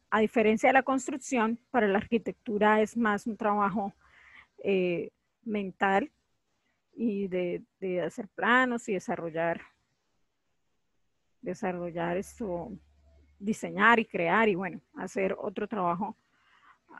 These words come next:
previo a la construcción. ¿Listo?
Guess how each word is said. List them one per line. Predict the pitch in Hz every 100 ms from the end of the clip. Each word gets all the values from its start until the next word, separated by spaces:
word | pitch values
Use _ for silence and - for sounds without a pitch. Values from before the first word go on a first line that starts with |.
| - -
previo | 254 247 233 254 -
a | 196
la | 196
construcción. | 202 202 - - - 226 - _ _ _ _ _ _ _ _ _ _ _ _ _ _ _ _ _ _ _ _ _ _ _ _ _ _ _ _ _ _ _ _ _
¿Listo? | 214 226 302